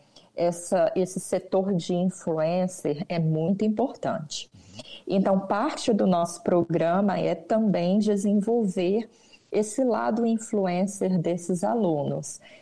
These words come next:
de como trabalhar a marca pessoal deles, como desenvolver as mídias sociais, como fazer o branding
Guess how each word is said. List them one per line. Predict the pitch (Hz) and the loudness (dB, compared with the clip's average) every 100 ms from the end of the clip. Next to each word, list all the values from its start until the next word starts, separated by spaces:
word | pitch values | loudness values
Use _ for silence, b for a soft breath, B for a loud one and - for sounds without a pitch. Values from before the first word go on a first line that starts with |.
| B - | B -6
de | - | -6
como | 165 180 180 180 | -2 2 4 2
trabalhar | 180 170 175 160 156 156 156 156 - - - | 0 -2 0 0 0 -2 -2 -6 -10 -16 -6
a | 147 | -2
marca | 143 139 165 - 156 | -2 -2 -8 -6 -4
pessoal | - 151 - 156 151 147 | -4 -4 -4 -4 -2 0
deles, | 147 143 143 151 156 147 143 143 | 0 0 0 2 2 2 0 -4
como | - 165 156 156 | -4 -2 0 0
desenvolver | 156 147 156 151 151 147 143 143 B B B _ _ - - - | 0 0 -2 -2 -2 -2 -2 -2 B B B _ _ -20 -20 -4
as | 190 160 | -2 2
mídias | 165 170 151 156 | 2 2 0 -4
sociais, | - 151 143 - 143 135 147 147 143 - | 0 -2 -2 -2 -2 -2 -2 -2 -2 -4
como | 160 156 | -2 -2
fazer | 156 156 151 | 0 -2 2
o | 170 | 2
branding | 160 143 139 143 311 151 139 - | 2 0 0 2 0 2 0 -2